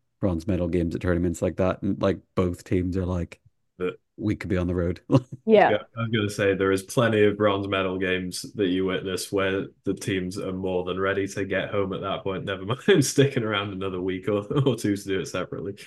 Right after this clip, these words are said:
Speaker 1: Yeah, it's
Speaker 3: Yeah.
Speaker 1: like when you talk about who's gonna win the bronze medal game in the, in those, it's like, who can get themselves up for it, who hurts less, who played less minutes yesterday overall. Like, it's, but yeah. All right, shall we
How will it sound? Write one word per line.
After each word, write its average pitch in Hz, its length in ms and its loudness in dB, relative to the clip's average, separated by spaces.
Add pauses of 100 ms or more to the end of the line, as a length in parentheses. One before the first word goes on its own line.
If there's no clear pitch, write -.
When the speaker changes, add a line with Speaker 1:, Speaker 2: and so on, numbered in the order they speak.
(240)
Speaker 1:
Yeah, 120 120 6
it's 110 80 6
Speaker 3:
Yeah. 135 60 8
Speaker 1:
like 123 100 10
when 107 120 8
you 101 80 8
talk 98 280 4
about 98 220 6
who's 98 200 2
gonna 95 180 0
win 87 140 -2
the 82 60 -4
bronze 82 280 -2
medal 82 240 0
game 82 400 0
in 92 160 0
the, 90 140 -2
in 92 100 -2
those, 90 240 0
it's 92 160 -6
like, 90 340 -2
who 101 200 0
can 95 220 0
get 90 180 0
themselves 87 440 -2
up 85 180 -2
for 95 180 0
it, 90 160 -2 (160)
who 92 200 0
hurts - 380 -6
less, 95 300 2
who 95 220 -2
played 87 680 -4 (580)
less 92 440 0
minutes 95 400 0
yesterday 95 520 2
overall. 95 520 2
Like, 92 240 -2
it's, - 180 -6 (640)
but 92 220 0
yeah. - 200 -2 (140)
All 107 120 4
right, 92 240 2
shall 98 340 4
we 90 440 2